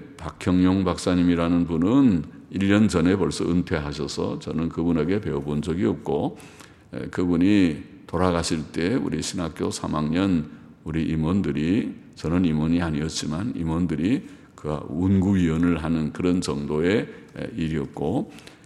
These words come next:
어, 이제 제가 입학할 때보다 저는 졸업할 때 군대 갔다 와서,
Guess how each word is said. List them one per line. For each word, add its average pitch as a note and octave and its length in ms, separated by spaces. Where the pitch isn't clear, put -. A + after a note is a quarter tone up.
어, - 140
이제 F#2+ 180
제가 F2+ 480
입학할 F#2 560
때보다 F2+ 1200
저는 F2 260
졸업할 E2 420
때 D#2+ 180
군대 F2+ 400
갔다 F2 320
와서, D#2 360